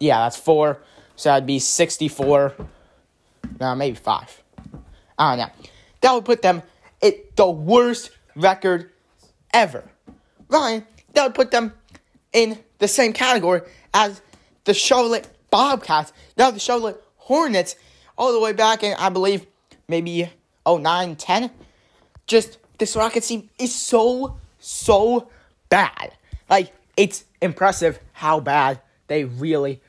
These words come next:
really are. Ryan, let's just look at some guys who are really, really doing well this season. Ryan, big names again coming like Stephen Curry,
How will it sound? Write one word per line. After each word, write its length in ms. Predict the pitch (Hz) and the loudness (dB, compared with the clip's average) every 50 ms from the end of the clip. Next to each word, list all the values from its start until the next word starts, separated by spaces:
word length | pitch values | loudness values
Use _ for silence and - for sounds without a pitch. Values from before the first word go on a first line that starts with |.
| _ _ - | _ _ -10
really 400 | 123 147 151 143 139 135 123 - _ _ _ _ _ _ _ - | -6 -4 -2 -2 -2 -4 -6 -10 _ _ _ _ _ _ _ 2
are. 200 | 175 165 - - _ _ _ _ _ _ _ _ _ _ _ _ _ _ _ - - _ - | 2 2 2 0 _ _ _ _ _ _ _ _ _ _ _ _ _ _ _ -20 -20 _ -4
Ryan, 300 | - 160 147 147 151 - - _ _ _ _ _ _ _ - | 0 2 2 2 0 -2 -8 _ _ _ _ _ _ _ 0
let's 180 | 226 247 - - | 0 0 2 2
just 120 | 196 170 | 0 2
look 220 | 175 180 170 - _ _ _ _ _ _ - | 2 2 0 -2 _ _ _ _ _ _ -8
at 80 | 185 175 | -6 -2
some 300 | - 185 165 156 - - _ - | 0 0 0 -2 -4 -12 _ -4
guys 280 | - 160 170 180 170 | -2 0 0 0 -2
who 100 | - 156 | -2 0
are 200 | 156 147 131 120 _ _ _ - | 0 0 0 -2 _ _ _ -14
really, 680 | 127 123 123 139 151 180 233 233 226 196 170 151 120 - _ - | -12 -10 -8 -6 0 2 4 4 4 2 0 -2 -6 -8 _ -6
really 360 | 196 233 254 220 190 180 160 | 0 2 2 4 4 2 0
doing 240 | 151 165 147 143 135 | 0 -2 -2 0 2
well 180 | 139 135 127 | 2 2 2
this 160 | 117 117 110 | 0 -4 -8
season. 320 | - - 123 92 - - - _ _ _ _ _ _ _ _ - | -8 -8 -8 -10 -10 -14 -20 _ _ _ _ _ _ _ _ -4
Ryan, 300 | - 151 147 151 143 127 _ _ _ _ _ _ _ _ - | -2 -2 0 -2 -2 -8 _ _ _ _ _ _ _ _ 0
big 200 | - 208 165 151 | 0 0 2 2
names 260 | 175 175 165 151 151 | 0 0 0 0 0
again 320 | 151 143 147 143 135 127 - - | 0 2 0 0 0 -4 -8 -6
coming 320 | - 160 147 143 139 139 | -2 -2 0 0 0 0
like 240 | 139 135 131 - - _ _ _ _ _ - | 0 0 0 -2 -6 _ _ _ _ _ -14
Stephen 460 | - - - 190 175 - - 156 151 | -8 -2 0 2 0 0 0 -8 -8
Curry, 440 | - 170 147 143 143 143 139 135 | -4 0 2 2 2 2 0 -4